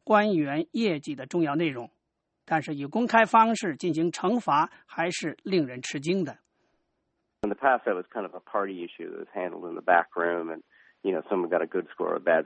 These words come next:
Speaker 2: score, and, you know, you know, maybe got a slap on the wrist or, you know.
Speaker 1: 过去那只是党内的问题，是处理内部的问题。有些人被表彰，有些受到处分，有些人可能受到不疼不痒的批评，有些可能被撤职。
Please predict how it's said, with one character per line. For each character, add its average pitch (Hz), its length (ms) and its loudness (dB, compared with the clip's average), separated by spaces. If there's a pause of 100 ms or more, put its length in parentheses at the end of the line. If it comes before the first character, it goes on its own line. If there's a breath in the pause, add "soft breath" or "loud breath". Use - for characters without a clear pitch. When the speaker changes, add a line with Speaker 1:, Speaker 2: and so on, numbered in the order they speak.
Speaker 2:
score, 82 340 -4
and, 80 180 -8
you 85 80 -4
know, 78 200 -2
you 82 340 -6
know, 82 220 -6 (280 loud breath)
maybe 104 200 4
got 87 100 -2
a 90 140 -10
slap 98 180 2
on 95 60 -10
the 90 80 -8
wrist 101 320 -10
or, 85 280 -14
you 95 140 -20
know. 85 180 -20
Speaker 1:
过 190 160 4
去 180 160 0
那 180 140 4
只 156 140 -4
是 156 180 -6
党 139 220 0
内 202 160 2
的 160 80 0
问 143 180 -4
题， 123 180 -16
是 143 220 -8
处 151 240 -8
理 127 300 -12 (320 soft breath)
内 214 200 2
部 185 160 0
的 147 80 -2
问 135 200 -8
题。 - 240 -16 (100)
有 151 220 -6
些 196 160 0
人 165 180 2
被 160 140 -2
表 135 260 -2
彰， 208 320 8 (220 soft breath)
有 135 200 -10
些 175 280 0
受 - 180 -8
到 131 140 -6
处 208 180 -4
分， 151 220 -4 (340 soft breath)
有 156 160 0
些 220 160 0
人 175 300 2
可 143 180 -8
能 147 340 -4
受 180 200 -6
到 147 180 -2
不 175 180 -4
疼 170 220 -4
不 196 140 0
痒 120 180 -6
的 143 80 -6
批 170 180 0
评， 135 200 -8 (240 soft breath)
有 165 180 0
些 233 240 0
可 - 160 -14
能 143 160 -6
被 147 120 -6
撤 190 220 -2
职。 143 300 -6